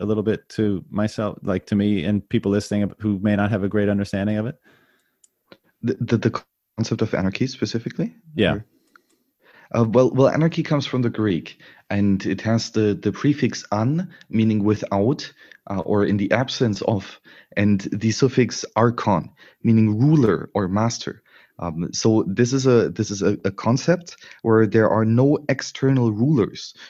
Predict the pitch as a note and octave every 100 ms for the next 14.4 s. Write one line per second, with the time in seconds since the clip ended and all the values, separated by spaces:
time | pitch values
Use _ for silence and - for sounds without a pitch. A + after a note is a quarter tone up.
0 | - A#2+ A#2+ B2+ A#2+ - - B2 A2+ G#2+
1 | G#2 A2 A2+ A#2 G#2 F2 - - - -
2 | - A2+ G2+ G2+ G2+ G#2 G2 G2+ F#2 D#2
3 | - _ - - G#2 A2 A2 G#2+ C3+ C#3
4 | C#3 C3 - G#2+ - - D3+ D#3 D3+ _
5 | - A2 G2+ A2 C3 A#2+ A2+ - - F#2
6 | B1 - - _ _ - F2+ - G2+ G#2
7 | F#2+ G2+ A2+ A#2+ A#2+ - A2+ A2 G2+ G2+
8 | _ _ - G#2 G2 G2+ G2 - G2+ -
9 | - G2 G2 - - - D#3 D#3 C3 A#2
10 | - A#2 A#2+ A2+ F#2 - - F#2+ F2+ F2
11 | B1 _ _ - G#2+ - G#2+ A#2 G#2+ B2
12 | C#3 - - G2+ - D2+ D2+ - A2+ A#2
13 | G2+ A2 A2 A2 A2 G#2 G#2 G2 G2 G2
14 | G2+ G2+ F2+ -